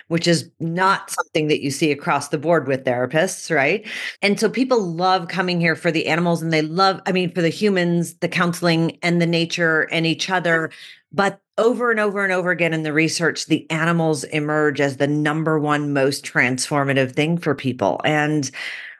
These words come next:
I didn't expect that. I mean, I knew the animals would be meaningful for people. I just didn't know how meaningful it would be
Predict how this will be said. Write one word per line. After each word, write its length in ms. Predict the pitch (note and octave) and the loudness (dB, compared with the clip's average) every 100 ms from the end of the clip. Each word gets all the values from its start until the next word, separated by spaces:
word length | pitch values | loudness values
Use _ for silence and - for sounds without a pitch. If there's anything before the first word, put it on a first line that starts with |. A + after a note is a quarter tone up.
| - | -2
I 100 | G3 | 0
didn't 220 | B3 C#4+ | 2 2
expect 460 | B3+ - A3+ G3+ - | -2 -2 -2 -2 0
that. 140 | B2 | 0
I 40 | |
mean, 140 | D#3 F#3 | 2 0
I 100 | F#3+ | 2
knew 220 | G3 A#3+ | 2 2
the 180 | A3+ - | 0 0
animals 340 | F#3+ F#3+ F3+ | 0 2 2
would 120 | F3 | 0
be 100 | D#3 | 2
meaningful 480 | D#3 D#3+ D#3 D3 C#3+ | 2 2 2 0 0
for 160 | C3+ C3+ | 2 0
people. 260 | C3+ C3+ C3+ | 0 0 0
I 80 | D3+ | 2
just 260 | F3+ G3+ | 2 0
didn't 280 | G#3+ F#3+ C#3+ | 0 -2 0
know 200 | E3 D#3+ | 2 2
how 380 | D3 - G#3 A#3 | 0 -2 0 2
meaningful 500 | F#3+ D3 C3+ C3+ B2+ | 2 2 0 0 0
it 80 | A#2+ | 0
would 160 | B2+ | -2
be 400 | A#2 B2 B2+ B2 | 0 0 0 -4